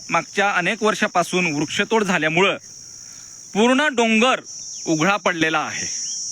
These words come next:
वाळवंट व्हायला आता वेळ लागणार नाही आणि त्याच्यामुळे पर्यावरणीय असंतुलन प्रचंड प्रमाणामध्ये जाणवत आहे. मित्रांनो, पाच जून जागतिक पर्यावरण दिनानिमित्त गेल्या दोन वर्षापासून प्राध्यापक डॉक्टर खुमानसिंग वळवी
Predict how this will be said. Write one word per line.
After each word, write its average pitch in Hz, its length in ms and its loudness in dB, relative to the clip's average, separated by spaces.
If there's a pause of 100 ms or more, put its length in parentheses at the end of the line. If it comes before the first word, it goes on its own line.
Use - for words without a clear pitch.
(460)
वाळवंट 214 480 2
व्हायला 220 380 0
आता 196 300 0
वेळ 185 180 2
लागणार 160 360 2
नाही 107 280 -2 (640)
आणि 165 160 -2
त्याच्यामुळे 214 540 2 (180)
पर्यावरणीय 180 680 0
असंतुलन 180 500 -4
प्रचंड 202 400 -4
प्रमाणामध्ये 170 600 -2
जाणवत 127 380 0
आहे. 95 240 -4 (960)
मित्रांनो, 247 420 0
पाच 220 320 2
जून 247 240 0
जागतिक 208 460 -2
पर्यावरण 214 420 2
दिनानिमित्त 202 580 0 (760)
गेल्या 214 240 2
दोन 208 260 2
वर्षापासून 226 680 2 (520)
प्राध्यापक 196 440 2 (100)
डॉक्टर 220 240 0 (100)
खुमानसिंग 202 460 0
वळवी 185 360 4